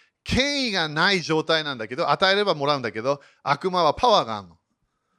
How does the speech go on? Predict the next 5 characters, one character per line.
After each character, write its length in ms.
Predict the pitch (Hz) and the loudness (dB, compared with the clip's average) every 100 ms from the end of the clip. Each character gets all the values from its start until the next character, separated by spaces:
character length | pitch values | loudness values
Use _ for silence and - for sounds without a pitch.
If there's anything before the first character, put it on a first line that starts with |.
| _ _ _ _ _ _ _ _ _ _ _ _ _ _ _ _ _ _ - - _ _ _ _ _ _ _ _ _ _ _ _ _ _ _ _ _ _ _ | _ _ _ _ _ _ _ _ _ _ _ _ _ _ _ _ _ _ -20 -20 _ _ _ _ _ _ _ _ _ _ _ _ _ _ _ _ _ _ _
こ 160 | - 196 | 0 4
こ 120 | 190 | 6
で 180 | 175 202 | 4 2
国 340 | - 262 269 | 0 0 0
々 140 | 220 | -2